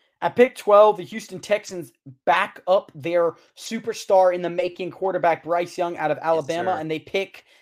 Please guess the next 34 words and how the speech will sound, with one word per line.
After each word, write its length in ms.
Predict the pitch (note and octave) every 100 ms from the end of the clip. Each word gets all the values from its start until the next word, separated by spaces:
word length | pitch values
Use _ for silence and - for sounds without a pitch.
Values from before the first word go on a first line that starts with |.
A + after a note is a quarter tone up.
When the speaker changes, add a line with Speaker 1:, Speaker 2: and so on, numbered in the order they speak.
| _
Speaker 1:
Jackson 560 | B2+ F#3+ G3+ - A3+ G#3
Smith-Njigba, 1000 | - G3+ G#3 F3+ E3 D3 G#3 E3+ G#3 G3+ _ _ -
top 280 | G#3 G3+
wide 180 | G3+ G3
receiver 420 | F3+ - F#3 F#3
out 140 | E3+ D#3+
of 80 | C#3+
Ohio 480 | D#3 C#3 D#3+ E3 D#3+
State 320 | - E3 C#3+
University. 680 | D#3+ D3+ E3 D#3+ D#3 B2 _ _ _ _ _ _ _ _ _ _ _ _ _ _ -
Speaker 2:
Uh, 440 | D#3+ D#3+ D#3 D3+ D3 _ _ _ _ _
Jets 340 | D3+ F#3 F3+ -
get 120 | E3+
a 60 | D3+
great 300 | C#3+ E3 -
player 340 | F3 D#3 D3
here. 480 | D#3 D#3 D3 C#3 - _ _ _ _ C#3+
I 80 |
really 280 | D#3+ D#3+ D#3
like 180 | D3 C#3+
that 180 | C#3 B2
pick 220 | C#3+ B2+
that 120 | B2+
you 140 | B2 C3
made. 280 | B2 B2 A#2+
J-, 160 | - D3
Dalton 380 | E3+ F3+ G3
Kincaid, 640 | F3 D3+ C#3 - D3 A2+ - _ _
more 180 | D3 D3
of 80 | D3
a 220 | C3+ A#2+ -
receiving 580 | C#3 C#3+ - F#3 D3 C3+
tight 300 | - C3 B2+
end, 280 | B2 B2+